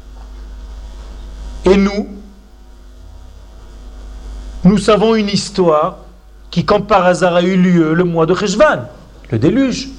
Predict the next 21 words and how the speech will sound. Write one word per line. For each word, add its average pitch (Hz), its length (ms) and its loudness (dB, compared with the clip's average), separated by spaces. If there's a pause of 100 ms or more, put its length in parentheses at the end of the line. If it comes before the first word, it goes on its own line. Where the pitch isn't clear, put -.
(1800)
Le 208 180 4
déluge 208 400 2
a 208 80 2
commencé 226 680 0
le 208 120 0
mois 208 160 0
de 208 100 2
Cheshvan. 220 480 2 (1600)
C'est 156 260 0
un 147 80 0
jugement 160 460 2
pour 165 220 0
le 185 100 2
monde. 269 420 -2 (2500)
Donc 135 140 2
nous 131 120 2
avons 175 220 2
quelques 170 380 0
informations 165 640 0
qui 175 260 -2
nous 208 280 -2